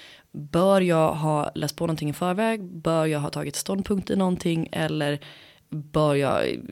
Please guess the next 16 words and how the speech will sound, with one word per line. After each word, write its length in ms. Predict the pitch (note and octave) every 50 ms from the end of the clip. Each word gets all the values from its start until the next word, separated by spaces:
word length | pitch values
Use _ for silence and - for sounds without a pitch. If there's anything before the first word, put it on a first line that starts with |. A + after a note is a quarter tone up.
| - - -
faktiskt 460 | - - - D#3 - - - C#3 -
ansvara 320 | - - C3+ C3+ - - C#3
för 120 | - -
att 120 | - -
skriva 480 | - - - - _ - C#3+ C3 - -
av 100 | - G3
det 60 | B3
här 80 | A#3 G3
mötet 360 | E3 D#3+ D3 - - - -
om 120 | C#3 C#3+ C#3+
det 60 | C#3+
inte 180 | C#3 C#3+ - C#3+
finns 320 | - - - E3 - -
något, 320 | D3 C#3 D3+ - - - -
någon 520 | - - C#3+ C3 C#3 D3 - - D3+ D#3 -
anledning? 520 | - D#3 C#3+ D3 D3+ F3+ F#3+ - - -